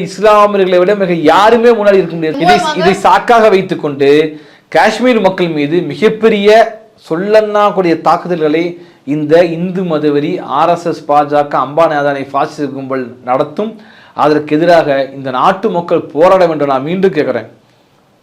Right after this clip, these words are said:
Speaker 1: ஒரு பாதிக்கப்பட்ட இந்துவை தன் முதுகில் வைத்து கூட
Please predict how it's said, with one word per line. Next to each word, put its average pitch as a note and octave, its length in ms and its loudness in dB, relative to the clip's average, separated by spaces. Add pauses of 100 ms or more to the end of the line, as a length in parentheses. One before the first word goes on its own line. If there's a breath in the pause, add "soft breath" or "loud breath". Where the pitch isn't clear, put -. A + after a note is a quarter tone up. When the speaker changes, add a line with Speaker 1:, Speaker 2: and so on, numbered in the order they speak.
Speaker 1:
ஒரு C3 240 -6 (140)
பாதிக்கப்பட்ட E3 680 0
இந்துவை D3+ 420 -2 (180)
தன் C#3+ 180 -4 (460)
முதுகில் F#3 420 -4
வைத்து E3+ 220 -6
கூட E3 140 -2